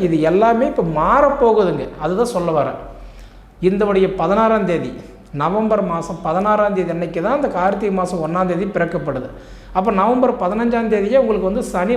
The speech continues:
வக்கர நிவர்த்தி அடைஞ்சிட்டாரு. அப்ப இதுக்கு மேல பார்த்தீங்க அப்படின்னா அடுத்தது இருபத்தி ஒன்பதாம் தேதி மூணாவது மாசம், மார்ச் மாசம் ரெண்டாயிரத்தி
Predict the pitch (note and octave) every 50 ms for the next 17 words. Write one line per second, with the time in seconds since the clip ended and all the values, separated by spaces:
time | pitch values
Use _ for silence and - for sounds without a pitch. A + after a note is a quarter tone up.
0 | G3+ F3 D#3+ D#3+ E3+ G3 G#3+ C4 C4 F#3+ F3+ F3+ G3 G#3+ A3 G#3+ - A#3 F#3+ D3+
1 | C#3 D3 F3 G#3+ G#3+ A3+ - - F3 D3+ - - - - - - - - - -
2 | - - - - - - - - - - F3+ F#3 F#3 A#3 G3 G3+ A#3 C4 C4+ -
3 | B3+ A#3+ B3+ B3 B3 A#3 A3+ A3 G#3+ A3 A#3 G3+ G3+ F#3+ F3+ F#3+ F#3+ F#3+ G#3 B3+
4 | B3+ G3+ G3 G#3+ C4 C4 C4 C#4 C4 C4 A#3 A3 G#3+ A3+ A#3 A#3+ A#3 - - A#3+
5 | A3 F#3 F3+ F#3 G3+ G3 G#3+ G3+ G3+ G3+ G3+ G3 E3 E3+ E3+ E3+ E3 E3 G#3+ C#4+
6 | - - - - - - - - - - - - - - - - - - - -
7 | - - D#3 E3+ G3 A3+ A#3+ B3 B3+ A#3+ A#3 A3+ G#3 G3 F3+ F3 E3+ E3 - F3
8 | C#3+ - - - - - D#3+ D#3+ F3+ A3 A#3+ A#3+ - - G#3+ F#3+ F3+ E3+ E3 -
9 | - G3+ C4 D4+ - - - - - - - - - - - - D#3 F3+ G#3+ A3
10 | B3 B3+ B3+ B3 A#3 A3+ A#3+ A3+